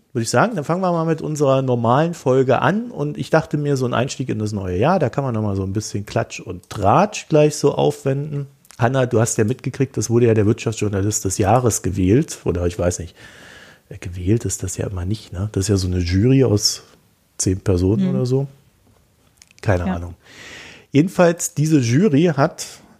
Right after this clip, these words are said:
Speaker 1: den allseits bekannten Gabor Steingart mit seinem heiß umstrittenen Morning Briefing auf den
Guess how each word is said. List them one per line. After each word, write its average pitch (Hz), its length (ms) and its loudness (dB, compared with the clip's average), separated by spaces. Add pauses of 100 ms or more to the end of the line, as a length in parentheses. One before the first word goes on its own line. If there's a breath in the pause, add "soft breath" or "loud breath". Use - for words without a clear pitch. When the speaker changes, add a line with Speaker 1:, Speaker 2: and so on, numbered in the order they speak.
(120)
Speaker 1:
den 139 400 0
allseits 151 440 2
bekannten 123 520 -4
Gabor 139 480 2
Steingart 131 720 0
mit 117 100 -2
seinem 113 520 0 (140)
heiß 127 280 2
umstrittenen 113 600 -2
Morning 104 400 0
Briefing 120 600 -4 (420)
auf 131 180 -2
den 127 220 -4